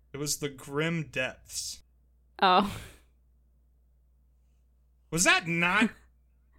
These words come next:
Speaker 2: <laughs>
Speaker 1: an obvious hint to Cthulhu that I don't
Speaker 2: Cthulhu,
Speaker 1: think anybody
Speaker 2: yeah,
Speaker 1: picked
Speaker 2: and, like,
Speaker 1: up
Speaker 2: a battle
Speaker 1: on?
Speaker 2: pass. Yeah. <laughs>
Speaker 1: Yeah, so hopefully,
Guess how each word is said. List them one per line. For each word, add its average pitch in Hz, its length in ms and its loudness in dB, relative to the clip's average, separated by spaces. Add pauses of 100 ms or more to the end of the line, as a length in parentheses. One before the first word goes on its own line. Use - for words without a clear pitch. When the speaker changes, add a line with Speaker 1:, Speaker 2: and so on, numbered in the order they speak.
Speaker 2:
<laughs> - 760 -16
Speaker 1:
an 165 160 2 (120)
obvious 160 580 0
hint 151 300 -6
to 151 120 -8
Cthulhu 143 680 -6
that 131 240 -4 (100)
I 127 80 -6
don't 147 100 -4
Speaker 2:
Cthulhu, 277 200 10
Speaker 1:
think 262 40 8
anybody 214 680 8
Speaker 2:
yeah, 214 240 12
Speaker 1:
picked 214 100 10
Speaker 2:
and, 233 80 8
like, 233 180 12
Speaker 1:
up 233 80 10
Speaker 2:
a - 20 0
battle 220 260 12
Speaker 1:
on? 214 60 2
Speaker 2:
pass. 196 640 10 (120)
Yeah. 208 400 8 (260)
<laughs> 302 140 4 (2250)
Speaker 1:
Yeah, 117 260 -4
so 208 240 0
hopefully, 185 760 2